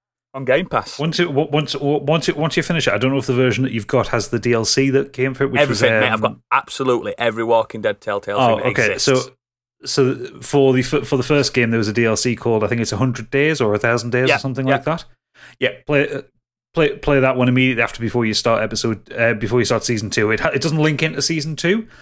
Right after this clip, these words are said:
Speaker 2: But
Speaker 1: Yeah.
Speaker 2: it's just a great little vignette.
Speaker 1: And there's something like New Frontiers and stuff like that as well, which
Speaker 2: Yeah.
Speaker 1: that's a different one. I'm just gonna s-,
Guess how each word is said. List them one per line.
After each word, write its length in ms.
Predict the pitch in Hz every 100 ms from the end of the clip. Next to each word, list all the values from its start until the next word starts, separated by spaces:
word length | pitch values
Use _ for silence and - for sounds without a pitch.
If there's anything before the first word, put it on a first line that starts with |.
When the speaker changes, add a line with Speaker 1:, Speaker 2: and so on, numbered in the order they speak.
| -
Speaker 2:
But 80 | 151
Speaker 1:
Yeah. 140 | 127
Speaker 2:
it's 80 | 95
just 140 | 120 123
a 60 |
great 260 | 107 117 113
little 200 | 120 120
vignette. 440 | 117 107 110 -
Speaker 1:
And 80 | 135
there's 80 | 156
something 320 | - 170 190
like 120 | 170
New 240 | 135 139 139
Frontiers 680 | - 131 123 - 123 123 117
and 120 | 120
stuff 320 | - 117 -
like 160 | 120 98
that 120 | 110
as 140 | 117
well, 680 | 98 113 117 120 120 117 113 -
which 600 | 110 - - - - -
Speaker 2:
Yeah. 220 | - 113 101
Speaker 1:
that's 160 | -
a 20 |
different 340 | 110 117 - 107
one. 180 | 117 123
I'm 120 | 151
just 160 | -
gonna 100 | 226
s-, 140 | -